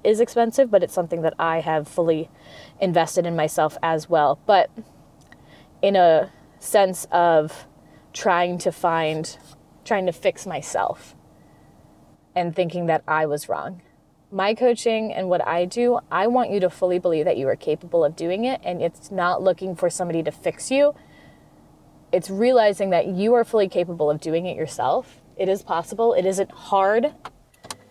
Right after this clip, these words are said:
And you just want somebody in your corner that has been through it as well, and that can show you and remind you that it's not a you problem.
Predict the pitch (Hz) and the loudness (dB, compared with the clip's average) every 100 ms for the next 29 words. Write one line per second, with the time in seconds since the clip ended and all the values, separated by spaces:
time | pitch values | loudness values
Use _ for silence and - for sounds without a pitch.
0 | _ _ _ _ - 196 185 170 165 165 | _ _ _ _ -4 0 2 0 0 -6
1 | - _ _ _ _ _ _ _ _ _ | -10 _ _ _ _ _ _ _ _ _
2 | - 202 220 214 185 185 - 185 185 156 | -6 0 2 2 2 -2 0 -2 0 0
3 | 156 160 - _ _ _ _ 196 208 208 | -2 -4 -8 _ _ _ _ -2 0 -2
4 | 214 196 170 156 165 _ _ _ _ 185 | -2 -2 0 -2 -4 _ _ _ _ -2
5 | 190 180 175 175 - 175 180 175 160 165 | 0 2 0 0 -2 2 2 2 -2 -4
6 | - 165 165 262 285 _ _ _ _ _ | -2 0 2 2 -2 _ _ _ _ _
7 | _ _ 190 185 175 185 165 - 196 190 | _ _ -4 -2 -2 -6 -6 2 4 4
8 | 175 170 175 175 165 165 165 147 143 143 | 4 2 2 -2 0 -2 -4 -4 0 -2
9 | - 170 - 185 170 156 165 - 175 160 | 0 -2 -2 -6 0 2 0 0 -4 0
10 | 165 175 - 226 240 285 294 | 0 0 0 2 4 2 0